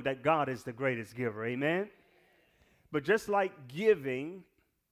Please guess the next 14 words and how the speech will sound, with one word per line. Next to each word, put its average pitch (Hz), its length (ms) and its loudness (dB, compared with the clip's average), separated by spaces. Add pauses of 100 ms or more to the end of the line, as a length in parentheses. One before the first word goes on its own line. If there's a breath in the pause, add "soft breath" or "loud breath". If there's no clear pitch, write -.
(140)
and 131 120 -6
all 214 200 0
of 190 100 -2
you, 202 160 -10
you 180 220 -8
can 175 120 -2
just 151 220 -8
think 190 160 -4
of 147 100 -6
all 180 240 0
kind 180 420 -6
of 135 220 -2
kingdom 156 600 -6
principles, 139 840 -10